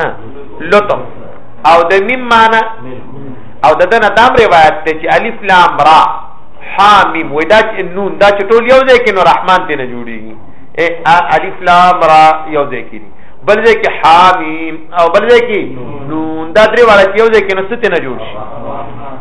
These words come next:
او د ده نه دام را نقل دی چې الف لام میم معنا داره چې انا الله اعلم، انا الله و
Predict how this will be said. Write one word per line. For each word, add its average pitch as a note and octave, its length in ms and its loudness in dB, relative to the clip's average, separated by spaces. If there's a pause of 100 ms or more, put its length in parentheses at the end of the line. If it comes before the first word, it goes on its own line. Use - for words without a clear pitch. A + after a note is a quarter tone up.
(360)
او D3 100 6
د D#3+ 160 2
ده G3+ 60 0
نه G3+ 120 2
دام A3 340 2
را G#3 80 6 (100)
نقل D#3+ 260 -2
دی D#3 160 -6
چې D3+ 60 0
الف F3+ 220 0 (120)
لام F3+ 200 0
میم G#3 220 -6
معنا F3+ 280 4
داره G#3+ 260 4 (100)
چې F3+ 60 -2 (200)
انا G#3 180 2
الله F3+ 460 2 (240)
اعلم، A2+ 360 -2 (260)
انا D#3 220 0
الله D3 400 4 (1040)
و - 20 0